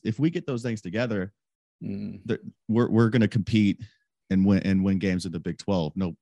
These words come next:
Speaker 1: no problem. Um, that being said, we do need other teams to lose, and West Virginia is obviously capable of beating anyone on any given week. Anyone in the Big twelve can beat anyone in, on any given week. So
Speaker 2: Mm-hmm.
Speaker 1: it is,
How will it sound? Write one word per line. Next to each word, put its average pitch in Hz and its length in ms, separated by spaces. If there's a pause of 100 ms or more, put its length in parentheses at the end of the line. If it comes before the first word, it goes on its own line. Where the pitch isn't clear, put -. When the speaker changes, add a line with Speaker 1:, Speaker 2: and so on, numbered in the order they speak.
Speaker 1:
no 87 160
problem. 98 540 (440)
Um, 101 440 (960)
that 120 180
being 117 220
said, 120 440 (840)
we 110 160
do 120 160
need 113 160
other 104 180
teams 98 440
to 90 440 (600)
lose, 95 640
and 117 140
West 139 160
Virginia 139 320
is 113 180
obviously 110 400
capable 98 480
of 90 80
beating 92 460 (800)
anyone 117 400
on 95 80
any 95 160
given 90 280
week. 85 220
Anyone 120 220
in 117 60
the 107 60
Big 107 160
twelve 104 280
can 98 100
beat 95 160
anyone 87 320
in, 82 160 (240)
on 87 160
any 85 180
given 82 300
week. 104 220
So 101 140
Speaker 2:
Mm-hmm. 101 80
Speaker 1:
it 107 60
is, 113 240